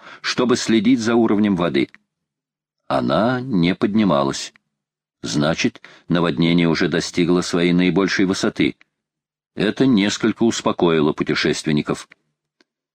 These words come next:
«Что же мы будем теперь делать?» — спросил Гленарван. «Вить гнездо, чёрт возьми!» — весело сказал Паганель.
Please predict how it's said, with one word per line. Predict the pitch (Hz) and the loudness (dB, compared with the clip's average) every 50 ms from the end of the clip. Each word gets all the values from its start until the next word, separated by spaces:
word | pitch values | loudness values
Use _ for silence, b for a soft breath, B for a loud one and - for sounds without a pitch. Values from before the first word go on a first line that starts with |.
| _ _ _ _ _ - | _ _ _ _ _ -10
«Что | - - - - 113 117 | -8 -6 -2 0 0 0
же | 104 117 | 2 2
мы | 117 117 110 | 2 2 4
будем | 101 113 104 113 107 | 2 2 2 2 0
теперь | - 90 - 98 85 65 | 0 0 -2 -2 -2 -2
делать?» — | 55 73 80 82 95 117 - - _ _ _ _ | 0 0 2 2 2 0 -2 -6 _ _ _ _
спросил | - - - - - - - - 82 80 | -14 -14 -10 -6 -6 -6 -2 -2 -2 -2
Гленарван. | 71 67 69 67 67 64 62 58 67 67 64 - _ _ _ _ _ _ _ _ _ _ _ _ _ _ _ _ _ _ _ _ _ _ _ _ _ - - - | 0 0 -2 -2 -2 -2 -4 -4 -4 -4 -6 -6 _ _ _ _ _ _ _ _ _ _ _ _ _ _ _ _ _ _ _ _ _ _ _ _ _ -16 -6 -2
«Вить | 98 104 101 107 127 139 143 131 | 0 0 2 4 4 4 4 4
гнездо, | 120 139 147 165 175 147 151 151 196 220 240 | 2 4 4 4 4 2 0 0 2 2 2
чёрт | 233 - 269 139 202 180 - | 2 0 0 0 0 0 0
возьми!» — | 139 95 78 69 80 76 78 - _ _ _ _ - | 0 0 0 0 0 0 -2 -2 _ _ _ _ -12
весело | - - 131 90 104 117 - - 175 170 | -6 -2 2 2 2 2 2 2 0 0
сказал | 160 - - - 71 76 87 92 | 0 -2 -2 -4 -2 0 0 -2
Паганель. | - - 101 80 71 69 67 69 69 | 0 -2 -2 -2 0 -2 -2 -2 -4